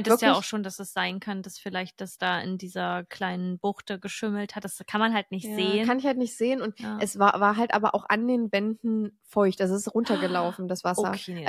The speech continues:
Speaker 2: Also
Speaker 1: ist echt nicht
Speaker 2: im
Speaker 1: gut.
Speaker 2: Bad auf jeden Fall.
Speaker 1: Ja.
Speaker 2: Ähm, das war jetzt bei den anderen Sachen, ich hatte auch das Gefühl, das war kaum gedämmt, das war aber auch, ist aber vielleicht auch gar nicht so gedacht, im Winter genutzt zu werden,
Speaker 1: Mhm.
Speaker 2: sondern
Speaker 1: Im Sommer
Speaker 2: wahrscheinlich
Speaker 1: ist es dann vielleicht trockener,
Speaker 2: eher so,
Speaker 1: ja.
Speaker 2: eher so ein Sommerhäuschen.
Speaker 1: Ja.
Speaker 2: Ja, aber es war trotzdem sehr, sehr schön, die waren sehr nett, wir, uns hat's an gar nichts gefehlt.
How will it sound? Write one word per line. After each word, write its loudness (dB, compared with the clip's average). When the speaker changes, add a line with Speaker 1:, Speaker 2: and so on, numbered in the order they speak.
Speaker 2:
Also 0
Speaker 1:
ist -6
echt -14
nicht -16
Speaker 2:
im 0
Speaker 1:
gut. -2
Speaker 2:
Bad 6
auf -4
jeden -6
Fall. -4
Speaker 1:
Ja. -4
Speaker 2:
Ähm, -4
das -8
war 6
jetzt 0
bei 4
den 0
anderen 0
Sachen, -2
ich -4
hatte -10
auch -8
das -10
Gefühl, -6
das -6
war -8
kaum 0
gedämmt, 2
das 0
war 6
aber 4
auch, 2
ist -4
aber 4
vielleicht -2
auch -8
gar 2
nicht -2
so -2
gedacht, 0
im 0
Winter 0
genutzt -4
zu -4
werden, 2
Speaker 1:
Mhm. -10
Speaker 2:
sondern 6
Speaker 1:
Im 4
Sommer 4
Speaker 2:
wahrscheinlich -
Speaker 1:
ist -2
es -8
dann -4
vielleicht -12
trockener, -4
Speaker 2:
eher -2
so, -2
Speaker 1:
ja. -4
Speaker 2:
eher -2
so 4
ein 2
Sommerhäuschen. -2
Speaker 1:
Ja. -4
Speaker 2:
Ja, 6
aber 6
es 4
war 4
trotzdem 0
sehr, 6
sehr 2
schön, 4
die 2
waren 4
sehr 2
nett, 0
wir, 2
uns -6
hat's -2
an 0
gar 2
nichts -2
gefehlt. 0